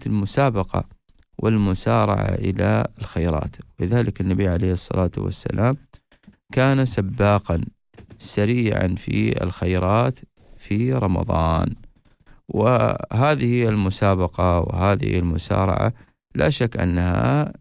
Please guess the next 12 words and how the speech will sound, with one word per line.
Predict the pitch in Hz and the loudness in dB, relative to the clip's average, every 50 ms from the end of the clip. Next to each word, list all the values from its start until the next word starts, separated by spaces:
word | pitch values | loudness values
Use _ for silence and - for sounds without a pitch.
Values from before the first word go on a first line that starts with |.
| _ _ | _ _
فاضلة | - - - 151 170 175 175 160 170 165 160 156 151 - | -16 -4 -2 0 2 2 2 0 -2 -2 -2 -2 -2 0
عن | 147 135 113 107 110 | 0 0 0 0 0
ما | 117 117 117 120 | 0 0 0 0
وجب | 131 131 127 123 117 113 101 95 104 | 2 2 2 0 0 0 0 0 0
على | 98 95 92 92 95 98 | 0 0 2 0 0 0
الإنسان. | 117 131 143 139 131 - 147 147 143 - - - _ _ _ _ _ _ - | 0 -2 -2 -4 -4 -4 -4 -4 -4 -8 -14 -20 _ _ _ _ _ _ -6
الإنسان | 254 208 147 135 - 160 160 151 | -4 -2 -2 0 0 0 0 2
ما | 139 139 143 | 0 0 0
واجب | - - 165 151 127 127 - 92 | 0 0 0 0 -2 -2 -4 -2
عليه | 87 - - 107 - - 190 - | -2 0 0 0 0 -2 -2 -2
أن | 113 | -2
يؤدي، | 110 87 87 90 98 101 - - 123 135 - 208 | -2 -2 -2 -2 -4 -4 -4 -4 -2 -2 -4 -6